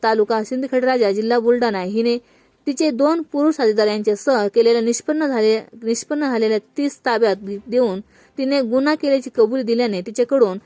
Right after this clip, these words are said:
पंधरा हजार रुपये रोख, ज्यात फिर्यादीकडून क्यूआर कोड वर मागितलेले पन्नास, पाच हजार रुपये व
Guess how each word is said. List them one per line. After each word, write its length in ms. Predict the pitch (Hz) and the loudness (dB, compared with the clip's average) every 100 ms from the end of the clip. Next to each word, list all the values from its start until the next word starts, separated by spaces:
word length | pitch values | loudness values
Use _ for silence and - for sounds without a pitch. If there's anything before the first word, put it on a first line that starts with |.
| _ - | _ -4
पंधरा 240 | 277 302 330 | -2 0 2
हजार 220 | 311 294 | 2 0
रुपये 200 | 294 269 | 0 2
रोख, 240 | 226 233 233 240 - 202 | 4 4 2 -20 -20 -2
ज्यात 220 | 214 208 190 - | 0 0 -2 0
फिर्यादीकडून 640 | 226 226 226 277 247 190 | 2 2 2 2 2 0
क्यूआर 340 | 196 247 240 254 247 | -2 0 2 0 0
कोड 220 | 254 247 254 _ | 2 2 2 _
वर 140 | 233 240 | -2 0
मागितलेले 440 | 208 196 202 196 | 0 -2 0 0
पन्नास, 380 | 196 233 240 269 _ _ _ _ _ _ | 0 -2 -2 -4 _ _ _ _ _ _
पाच 240 | 262 294 302 | -2 0 0
हजार 180 | 285 | 0
रुपये 300 | 285 262 220 | 0 2 4
व 160 | 190 233 | 4 4